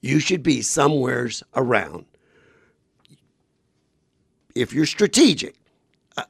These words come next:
about ten cents a kilowatt. Many of you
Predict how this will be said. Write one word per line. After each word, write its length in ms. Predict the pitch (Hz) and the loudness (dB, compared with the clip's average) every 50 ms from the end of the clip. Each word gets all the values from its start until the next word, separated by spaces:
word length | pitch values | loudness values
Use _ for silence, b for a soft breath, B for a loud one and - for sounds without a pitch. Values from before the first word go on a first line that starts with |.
| - | -6
about 360 | - 143 117 123 110 - - | -6 -2 0 0 -2 -2 -6
ten 280 | - 131 151 165 160 147 | -8 -2 0 0 0 0
cents 540 | - - 139 135 127 104 - - - - - _ _ - | 0 0 0 0 0 -2 -6 -12 -14 -14 -16 _ _ -14
a 60 | - | -12
kilowatt. 460 | - - 131 120 95 90 90 95 - _ _ _ _ _ _ _ _ _ _ _ _ _ _ _ _ _ _ _ - | -8 -4 -4 -4 -4 -4 -8 -14 -18 _ _ _ _ _ _ _ _ _ _ _ _ _ _ _ _ _ _ _ -8
Many 480 | 147 160 202 233 254 254 247 202 180 | 0 2 4 4 4 4 2 0 0
of 180 | 170 147 135 113 | 0 0 0 -2
you 360 | 113 110 104 101 123 151 - | -4 -4 -4 -4 -4 -6 -8